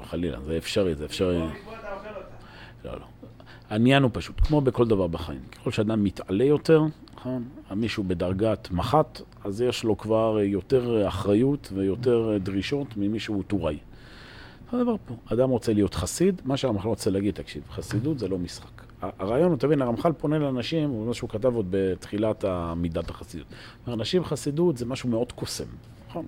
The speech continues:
Speaker 1: חסידות, כאילו להיות צדיק. אדם אומר לעצמו, "אוקיי, מה זה חסיד? כמה שיותר."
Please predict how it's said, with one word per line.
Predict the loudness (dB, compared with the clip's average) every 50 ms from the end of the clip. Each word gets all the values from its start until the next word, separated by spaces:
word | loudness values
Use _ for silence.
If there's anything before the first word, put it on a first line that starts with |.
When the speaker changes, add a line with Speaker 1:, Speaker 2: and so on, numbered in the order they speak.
| -12
Speaker 1:
חסידות, | -14 -10 -10 -2 2 4 4 4 2 -2 -6 -8
כאילו | -8 -6 -2 0
להיות | 2 2 2 4
צדיק. | 2 4 4 4 2 2 -2 -12 -16 -16 -16 -16 -16 -16 -14 -6
אדם | -4 -2
אומר | 0 2 2 2
לעצמו, | 2 2 4 4 4
"אוקיי, | 6 6 4
מה | 6 8 8 8
זה | 8 6
חסיד? | 4 0 0 4 6 6 6 6 4 -2 -6 -6 -12 -20 -20 -20 -2 4
כמה | 6 8 8 8
שיותר." | 6 6 0 -2 -4 -8 -12